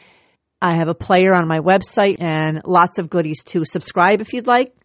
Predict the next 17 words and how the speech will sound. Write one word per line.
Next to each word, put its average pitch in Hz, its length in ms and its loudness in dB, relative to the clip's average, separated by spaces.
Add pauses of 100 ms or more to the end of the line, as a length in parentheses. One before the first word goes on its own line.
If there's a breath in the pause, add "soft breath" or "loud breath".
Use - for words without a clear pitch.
(280)
Get 165 160 -4
on 165 140 -2
the 165 80 -4
website 175 420 0
and 160 100 -8
subscribe, 202 600 0
and 160 200 -4
I 160 200 -2
will 156 220 -4
send 170 300 -6
you 170 80 -2
some 156 240 -8
goodies 165 320 -4
on 156 160 -4
occasion 196 520 -6
that 151 160 -4
are 151 180 -6